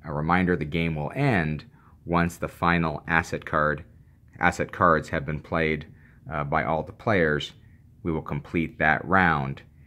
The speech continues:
and then the player with the most status points on the gold or the silver cards will be the winner of the game. If there's a tie, uh, whatever player has the most remaining private cash,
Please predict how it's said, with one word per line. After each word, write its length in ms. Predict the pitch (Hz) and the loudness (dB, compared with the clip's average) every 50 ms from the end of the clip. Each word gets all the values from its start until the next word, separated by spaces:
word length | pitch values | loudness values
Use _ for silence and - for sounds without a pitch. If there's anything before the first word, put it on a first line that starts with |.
| - - - - | -20 -20 -20 -16
and 200 | - 78 78 78 | -12 -10 -8 -6
then 200 | 78 76 76 78 | -6 -6 -6 -4
the 100 | 76 73 | -6 -6
player 480 | 71 - - - 127 131 135 104 85 78 | -6 -8 -6 -2 0 2 4 4 4 4
with 180 | 76 82 82 - | 2 0 -2 -2
the 60 | 87 | -2
most 320 | 82 82 80 82 - - | 0 0 0 -2 -4 -8
status 420 | - - 123 117 117 104 95 - - | -6 0 2 2 4 4 2 0 -4
points 560 | - - - 82 80 98 143 143 - - - - - - - - - - - - - - - - _ - - - - - - - - - - - - - - - - - - - | -6 -4 -2 0 0 0 -2 -4 -8 -14 -20 -20 -20 -20 -20 -20 -20 -20 -20 -20 -20 -20 -20 -20 _ -20 -20 -20 -20 -20 -20 -20 -20 -20 -20 -20 -20 -20 -20 -20 -20 -20 -14 -8
on 300 | - 80 76 73 76 73 | -2 -2 0 0 0 -2
the 80 | 71 71 | -4 -4
gold 360 | 71 87 87 87 87 87 78 | -2 0 0 2 0 0 -2
or 140 | 71 73 80 | -2 -2 -2
the 100 | 73 73 | -2 -4
silver 340 | - - 92 80 67 69 | -6 -6 -6 -6 -4 -6
cards 560 | - - 156 147 127 98 85 85 73 - - - - - - - - - - - - - - - - | -2 2 4 6 6 6 4 2 0 -4 -10 -18 -20 -20 -20 -20 -20 -20 -20 -20 -20 -20 -20 -14 -8
will 160 | 82 82 78 | -6 -2 0
be 100 | 85 85 | 0 0
the 100 | 82 76 | 0 0
winner 300 | 76 85 85 82 82 80 | -2 -2 0 0 0 -2
of 80 | 78 73 | -2 -4
the 80 | 80 | -4
game. 360 | 71 78 76 69 65 57 62 - - - - - - | -6 -6 -6 -6 -6 -8 -12 -16 -20 -20 -20 -12 -10
If 160 | 78 76 - | -8 -8 -4
there's 180 | - 76 73 | -4 -4 -4
a 80 | 76 76 | -4 -8
tie, 600 | - - - 113 127 117 92 78 76 85 90 - - - - - - _ - | -6 0 2 4 4 4 4 2 0 -2 -4 -8 -14 -20 -20 -20 -20 _ -10
uh, 200 | - 73 71 71 | -6 -4 -4 -4
whatever 440 | 64 - 85 85 85 85 82 87 87 | -4 -2 0 2 2 2 2 2 0
player 360 | - - - 90 82 82 80 | -2 -2 -2 0 0 0 0
has 240 | 82 85 78 76 - | 0 -2 -4 -4 -4
the 80 | 80 80 | -6 -4
most 300 | 80 80 80 78 - - | -4 -2 -4 -4 -4 -4
remaining 460 | 87 80 82 80 80 78 78 76 73 | -4 -4 -2 -4 -4 -4 -4 -6 -6
private 580 | - - - 87 85 85 87 82 80 82 - | -8 -6 0 2 4 4 4 2 0 -4 -6
cash, 640 | - - - 95 87 78 69 67 73 - - - - | -6 -4 0 2 2 2 2 0 -4 -8 -10 -10 -12